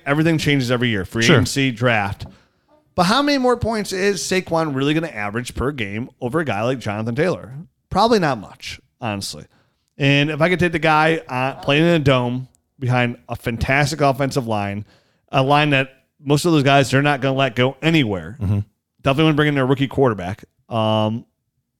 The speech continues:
Speaker 1: or trade for Sam Darnold when the Jets get
Speaker 2: <laughs>
Speaker 1: Trevor Lawrence. Uh, I think I might go back towards your, uh, original take, Garrett, and I think I would trade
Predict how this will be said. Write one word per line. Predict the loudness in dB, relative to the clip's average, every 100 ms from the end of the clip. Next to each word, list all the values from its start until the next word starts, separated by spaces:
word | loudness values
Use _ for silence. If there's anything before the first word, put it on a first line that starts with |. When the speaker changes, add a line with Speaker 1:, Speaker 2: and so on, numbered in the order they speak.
| _
Speaker 1:
or | -2 -2
trade | 0 -4 -4
for | -6
Sam | -4 -4
Darnold | -4 -4 -8 _ _
when | -8 -8 -8 _ _
the | -4 -4
Jets | 2 2 4 2
get | 0 -4
Speaker 2:
<laughs> | -8 -2
Speaker 1:
Trevor | -2 0
Lawrence. | -2 -4 -10 -14 -18 -20 _ _ _ _ _ _
Uh, | 2 2 2 -2 _ -2
I | 0
think | 2 2
I | 2
might | 2 2
go | 4 4
back | 4 2 0
towards | -2 -2 -2 -4
your, | -2 -2 -2 -6 _ -6
uh, | -4 -4 -6
original | -2 0 2 2
take, | 0 0
Garrett, | 0 0 0 -2
and | -2
I |
think | 2 2
I | 4
would | 4 4 2 2
trade | 0 -4 -4 -6